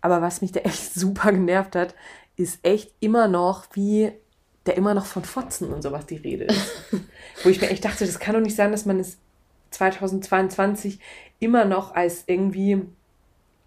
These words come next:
Speaker 1: künstlerische Freiheit betitelt von ja auch echt eigentlich coolen Menschen.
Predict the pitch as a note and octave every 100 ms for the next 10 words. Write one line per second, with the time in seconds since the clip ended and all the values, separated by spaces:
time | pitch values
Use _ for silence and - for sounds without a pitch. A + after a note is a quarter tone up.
0 | _ _ _ - G3+ - A#3 A3+ A#3 F#3+
1 | G3 F#3+ - G3 F4 F4 - F3 - E3
2 | E3+ E3 - - - - - G3 G3 F3+
3 | F#3 F#3 G#3 A3 - F#3+ G3+ G3 - -
4 | B3 C4+ B3 A#3+ D#4+ - F#3 D#3